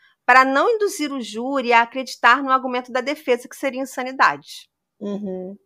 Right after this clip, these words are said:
Speaker 1: E assim, eu acho que faz um pouco sentido, embora seja só a opinião dele, mas eu, eu acho que faz sentido. E ele foi condenado a apenas doze anos de prisão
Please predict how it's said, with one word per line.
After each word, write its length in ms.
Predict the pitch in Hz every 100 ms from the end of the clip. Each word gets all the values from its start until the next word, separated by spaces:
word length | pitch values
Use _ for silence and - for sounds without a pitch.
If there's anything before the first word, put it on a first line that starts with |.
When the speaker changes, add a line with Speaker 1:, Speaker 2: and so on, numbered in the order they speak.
| _ _ _
Speaker 1:
E 140 | 254 277
assim, 280 | 302 302
eu 40 | 247
acho 160 | 254
que 80 | -
faz 160 | 277 262
um 80 | 262
pouco 200 | 262 -
sentido, 460 | 277 359 - 175
embora 260 | 175 175 180
seja 240 | 190 202
só 180 | 202 208
a 40 | 196
opinião 360 | _ 240 247 370
dele, 180 | 196
mas 200 | 165 170
eu, 80 | 190 196
eu 140 | 196
acho 200 | 180 -
que 60 | -
faz 180 | 202 -
sentido. 440 | 294 - - - _ _ _ _ - _ _ _ -
E 140 | 466
ele 120 | 370
foi 240 | 370 285 277
condenado 840 | - 269 269 240 180 175 208 247 -
a 140 | 247
apenas 720 | 247 247 226 190 180 185 - -
doze 460 | 208 277 494 - 370
anos 280 | 247 262
de 80 | 247
prisão 680 | 240 233 220 185 170 175